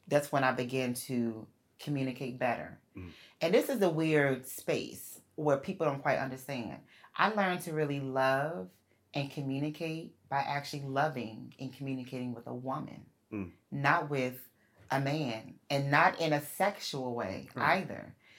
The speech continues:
Speaker 1: It was more so a woman allowed me or gave me,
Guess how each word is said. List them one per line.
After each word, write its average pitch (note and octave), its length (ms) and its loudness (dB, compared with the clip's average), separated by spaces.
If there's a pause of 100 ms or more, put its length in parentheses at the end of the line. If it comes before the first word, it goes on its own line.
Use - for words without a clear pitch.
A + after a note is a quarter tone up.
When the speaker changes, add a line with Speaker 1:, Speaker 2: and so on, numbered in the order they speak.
(360)
Speaker 1:
It F3 200 4
was C#3 580 8 (680)
more D3 340 4
so C3 760 4
a C#3 120 2
woman D3+ 400 2
allowed B2+ 600 2
me B2+ 120 -2
or B2 80 2
gave C#3 240 -2
me, B2+ 420 -2